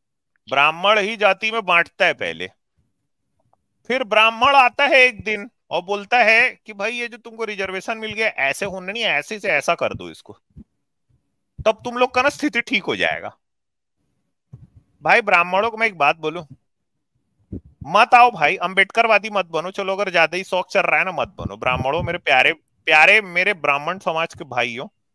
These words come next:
सुनो, मैं ये बोल रहा हूं सिर्फ, तुम अपनी चौधराहट बंद कर दो, बाकी वो अपना कर लेंगे।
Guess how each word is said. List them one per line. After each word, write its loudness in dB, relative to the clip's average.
सुनो, -10
मैं 4
ये 8
बोल 4
रहा 2
हूं -8
सिर्फ, -8
तुम -4
अपनी 4
चौधराहट 6
बंद 2
कर 2
दो, 2
बाकी 2
वो -2
अपना -4
कर -2
लेंगे। -10